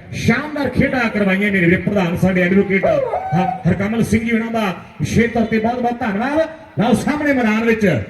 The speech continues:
ਇਸ ਵੇਲੇ ਕਹਿੰਦੇ ਗੱਭਰੂ ਨੇ ਕਬੱਡੀ ਪਾ ਦਿੱਤੀ ਹੈ, ਇੱਕ ਪਾਸੇ ਫੁੱਟਬਾਲ ਹੈ, ਇੱਕ ਪਾਸੇ ਹਾਕੀ ਹੈ।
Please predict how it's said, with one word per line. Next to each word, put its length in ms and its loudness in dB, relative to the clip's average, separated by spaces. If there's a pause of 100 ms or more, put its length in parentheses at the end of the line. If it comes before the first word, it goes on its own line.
(240)
ਇਸ 240 4
ਵੇਲੇ 160 0
ਕਹਿੰਦੇ 220 -2
ਗੱਭਰੂ 320 2
ਨੇ 100 0
ਕਬੱਡੀ 360 0
ਪਾ 180 0
ਦਿੱਤੀ 280 0
ਹੈ, 180 -2 (320)
ਇੱਕ 180 2
ਪਾਸੇ 360 4
ਫੁੱਟਬਾਲ 560 0
ਹੈ, 180 2 (300)
ਇੱਕ 160 0
ਪਾਸੇ 420 4
ਹਾਕੀ 400 2
ਹੈ। 100 4